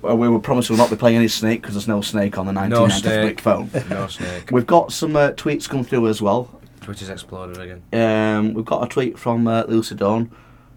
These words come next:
Speaker 1: uh, saying neither, uh, if I had to choose, I'd have Craney over Nyatanga. I just, no,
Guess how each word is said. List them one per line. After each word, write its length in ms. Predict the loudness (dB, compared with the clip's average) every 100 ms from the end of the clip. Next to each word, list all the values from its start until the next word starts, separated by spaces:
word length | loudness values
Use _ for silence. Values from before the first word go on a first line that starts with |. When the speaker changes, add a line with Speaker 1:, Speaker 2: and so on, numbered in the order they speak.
| -4
Speaker 1:
uh, 240 | 0 0
saying 340 | 0 0 2 2
neither, 460 | 2 2 0 -2 -2
uh, 120 | -2
if 100 | 2
I 20 | 0
had 80 | 0
to 60 |
choose, 320 | 0 2 2
I'd 80 | 2
have 140 | -4 0
Craney 360 | 2 4 2
over 260 | 0 -2 -2
Nyatanga. 560 | -4 -4 -4 -4 -6 -10 -18 -20 -20 -20 -20 -20 -20 -20 -20 -20 -20 -14 -8
I 160 | -6
just, 220 | -4 -6 -2
no, 320 | 2 6 6